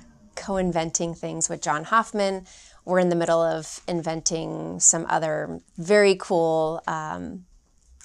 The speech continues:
things, which I'm not really sure I can talk too much about. <laughs> But,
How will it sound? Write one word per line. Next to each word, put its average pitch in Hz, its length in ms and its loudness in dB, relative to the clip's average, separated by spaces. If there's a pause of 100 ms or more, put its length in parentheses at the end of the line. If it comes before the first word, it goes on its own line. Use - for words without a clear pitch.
(300)
things, 160 380 -4
which 165 160 -8
I'm 165 100 -8
not 160 160 -6
really 151 180 -6
sure - 160 -8
I - 60 -6
can 170 180 -12
talk - 300 -6
too 170 160 -4
much 175 260 -8
about. 381 800 4 (400)
<laughs> 262 440 -14
But, 185 360 8